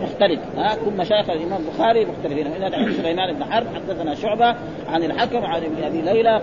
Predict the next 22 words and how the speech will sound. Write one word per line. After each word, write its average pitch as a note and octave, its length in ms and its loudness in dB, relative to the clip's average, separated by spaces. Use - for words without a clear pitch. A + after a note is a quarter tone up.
قال: F#3 180 4
كان E3+ 260 0
حذيفة D3+ 480 0
بالمدائن". E3 720 2
وحذيفة F#3+ 500 2
مين؟ G#3 260 -2
حذيفة G3+ 380 2
بن E3+ 120 -6
اليمان E3 400 0
رضي D3 160 -2
الله F3 260 4
تعالى D#3+ 320 2
عنه، E3+ 240 2
صاحب E3+ 380 0
سر F#3 160 -2
رسول D#3+ 220 -4
الله E3 200 0
صلى C#3+ 120 -4
الله G3+ 120 -4
عليه A3+ 100 2
وسلم، A3 100 2
فاستسقى، F3 760 -4